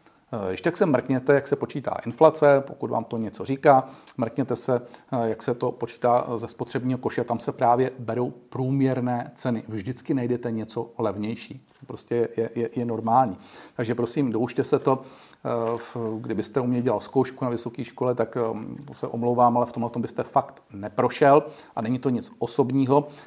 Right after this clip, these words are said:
A jenom vám ještě připomínám jednu věc, Radime. Vy jste mě tady minule, předminule, předpředminule natřel s tím, že jsem tvrdil, psal jste vy,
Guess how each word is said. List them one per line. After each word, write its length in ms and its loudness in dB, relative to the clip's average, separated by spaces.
A 220 4
jenom 260 2
vám 100 6
ještě 180 -2
připomínám 440 0
jednu 180 -2
věc, 180 -6
Radime. 360 -2
Vy 100 -6
jste 180 -2
mě 120 2
tady 300 4
minule, 340 2
předminule, 420 -2
předpředminule 640 0
natřel 600 4
s 180 -10
tím, 260 0
že 120 -2
jsem 300 -10
tvrdil, 600 2
psal 200 -4
jste 200 -8
vy, 200 -2